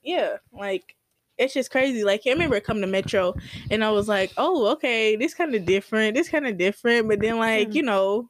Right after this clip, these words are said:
Speaker 2: 'Cause we're both used to going to schools with majority black
Speaker 1: Black
Speaker 2: people.
Speaker 1: people.
Speaker 2: Yeah.
Speaker 1: I came to Metro, I was like,
Speaker 2: We came
Speaker 1: "Dang, like,
Speaker 2: together.
Speaker 1: I've never," hey, please.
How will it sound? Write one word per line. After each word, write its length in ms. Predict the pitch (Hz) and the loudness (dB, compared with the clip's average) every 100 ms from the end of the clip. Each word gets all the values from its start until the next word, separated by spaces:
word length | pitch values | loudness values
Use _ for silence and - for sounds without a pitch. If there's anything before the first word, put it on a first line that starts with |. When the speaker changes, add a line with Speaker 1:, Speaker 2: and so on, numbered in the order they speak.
| _ | _
Speaker 2:
'Cause 120 | 269 | -2
we're 120 | 262 | 0
both 240 | 254 240 247 | 2 0 0
used 160 | 262 | -2
to 80 | - | 0
going 240 | 233 247 233 | 0 2 0
to 40 | |
schools 320 | 214 254 233 | 0 0 2
with 80 | 208 | 2
majority 360 | 202 196 208 202 | 2 2 2 2
black 220 | 180 196 | 0 2
Speaker 1:
Black 160 | 214 247 | 0 0
Speaker 2:
people. 480 | 254 214 196 175 | 0 2 2 2
Speaker 1:
people. 60 | 190 | -2
Speaker 2:
Yeah. 380 | 214 208 196 175 196 | -2 0 0 -2 -4
Speaker 1:
I 200 | - 285 311 | -2 -2 -4
came 320 | 370 330 220 | -6 -6 -6
to 180 | 175 - | -8 -10
Metro, 440 | 190 220 339 - 370 | -4 -2 -2 0 2
I 260 | 349 277 | 2 0
was 220 | 311 277 247 | 0 -2 0
like, 280 | 208 196 - - | -2 -2 -4 -10
Speaker 2:
We 80 | - | -8
came 160 | 269 302 | -2 -2
Speaker 1:
"Dang, 80 | 330 | -2
like, 80 | 233 | -2
Speaker 2:
together. 200 | 226 320 | -2 -2
Speaker 1:
I've 140 | 254 | -4
never," 580 | 220 226 320 302 277 233 - _ - | -6 -6 -4 -4 -4 -4 -10 _ -4
hey, 220 | 175 127 - | -4 -4 -8
please. 160 | 262 | -8